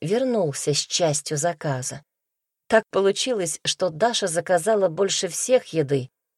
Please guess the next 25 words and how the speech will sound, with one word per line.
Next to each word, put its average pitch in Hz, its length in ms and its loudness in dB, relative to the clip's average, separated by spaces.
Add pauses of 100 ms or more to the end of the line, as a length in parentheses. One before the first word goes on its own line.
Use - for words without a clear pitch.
(280)
Она 196 200 8
с 208 100 2
аппетитом 196 800 -2
уплетала 180 640 0
разные 180 320 4
вкусности, 160 800 -4 (280)
в - 100 -20
то 160 120 2
время 185 320 2
как 175 240 0
её 175 240 -2
друзья, 170 500 -2
кажется, 202 560 -4
только 190 440 -4
делали 202 640 0
вид, 277 240 -6
что - 240 -4
что-то 147 400 -6
ели. 170 480 -8 (720)
Мэри 202 320 8
пригубила 175 600 8
стакан 175 520 4
с 151 80 -4
ананасовым 151 640 4
соком, 208 560 4